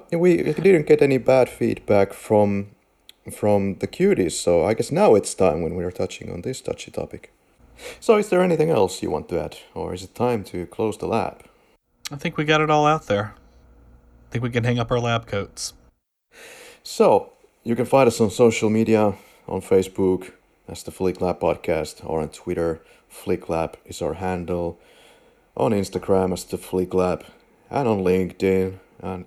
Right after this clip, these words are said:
Speaker 1: yeah, you'll find us. You can follow me on Twitter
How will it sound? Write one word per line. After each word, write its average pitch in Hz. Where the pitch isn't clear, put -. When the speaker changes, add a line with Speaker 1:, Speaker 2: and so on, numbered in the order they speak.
Speaker 1:
yeah, 65
you'll 95
find 67
us. -
You 95
can 110
follow 95
me 127
on 92
Twitter 123